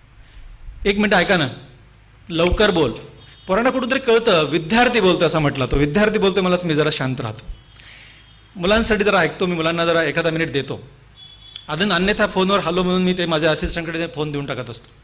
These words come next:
मुलगा, "मी एक तुमचा विद्यार्थी बोलतोय सर, एक मिनिट माझा ऐका, खूप महत्त्वाचं सर, एक, बरं लवकर लवकर बोल, मी खूप कामात आहे." "हो सर, मला सर्व माहिती तुम्ही कामात आहात तरी माझं ऐका." त्याचा अट्टा सुटत नाही, मी ऐकायला लागलो, तो काय बोलला बघा.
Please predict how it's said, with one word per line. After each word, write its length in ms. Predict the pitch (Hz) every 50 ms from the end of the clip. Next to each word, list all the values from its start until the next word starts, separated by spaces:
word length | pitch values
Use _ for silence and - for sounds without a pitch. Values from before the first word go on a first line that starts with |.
| _ _ - - - - - - - - - - - - - - - _ _ - _ _ _ - - - _ _ - - - - - _ -
मुलगा, 240 | 170 175 202 254 247
"मी 320 | 240 226 220 196 208 233
एक 160 | 240 240 240
तुमचा 160 | 247 233 233 226
विद्यार्थी 360 | 196 190 165 220 226 233 233
बोलतोय 220 | 220 214 202 220
सर, 120 | 220 226 202
एक 100 | 196 190
मिनिट 140 | 196 208
माझा 200 | 202 190 180 185
ऐका, 220 | 180 180 180 185 165
खूप 220 | - - - -
महत्त्वाचं 300 | 214 208 226 220 185 202
सर, 60 | 196
एक, 160 | 196 180 180 170
बरं 140 | 190 190
लवकर 240 | 175 175 165 170 180
लवकर 220 | 170 170 160 180 160
बोल, 140 | 165 196
मी 120 | 196 196 185
खूप 200 | - 202 190 -
कामात 200 | 202 170 160 160 165
आहे." 140 | 151 -
"हो 60 | - 196
सर, 140 | - 208
मला 160 | 190 196 202 190
सर्व 340 | - - 185 185 208 247
माहिती 180 | 233 214 208 175
तुम्ही 140 | 202 196 185
कामात 220 | 202 185 175 175 170
आहात 140 | 180 - 180
तरी 100 | 165 165
माझं 180 | 160 160 151
ऐका." 200 | 147 135 131 139
त्याचा 480 | 120 - - - - - - 180 - 185
अट्टा 220 | 165 - - 208
सुटत 280 | 202 - 175 151 196 190
नाही, 120 | 196 196
मी 60 | 202 190
ऐकायला 300 | 156 151 - 180 175 170
लागलो, 140 | 165 180
तो 100 | 175 185
काय 180 | 180 175 165 170
बोलला 220 | 165 160 160 160
बघा. 200 | 147 135 135 156